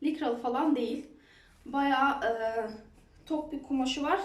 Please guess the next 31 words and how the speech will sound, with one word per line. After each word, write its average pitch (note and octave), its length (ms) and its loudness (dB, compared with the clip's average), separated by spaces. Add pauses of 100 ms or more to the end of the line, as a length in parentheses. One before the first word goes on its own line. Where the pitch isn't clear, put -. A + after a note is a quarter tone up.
(140)
Tiril G#4 380 4
tiril B3+ 340 -2
ama G4 220 4 (840)
yani B3 240 0
esneme D4+ 520 0
payı D#4 200 0
sıfır E4 540 -4
maalesef. C4 640 0 (440)
Şu - 220 -6
yaka C#4+ 360 0
detayı C4+ 500 -2
çok C#4 440 -4
çok A#3+ 320 -8
çok A#3+ 200 -6
fazla G#3+ 720 -4
bence. F#3+ 360 -2 (580)
Otuz C4 280 -6
sekiz C4+ 380 -2
beden D4+ 320 2
sipariş D#4+ 580 0
ettim E4 500 0
ama C4 440 0
bunun C4 400 0
bence, C4+ 680 2
bilmiyorum, A#3 500 -4
belki A#3 440 -2
her A#3+ 300 -2
vücutla A#3+ 400 -6
doğru A3+ 260 -2
orantılı A3+ 540 -2
olarak A#3 400 -2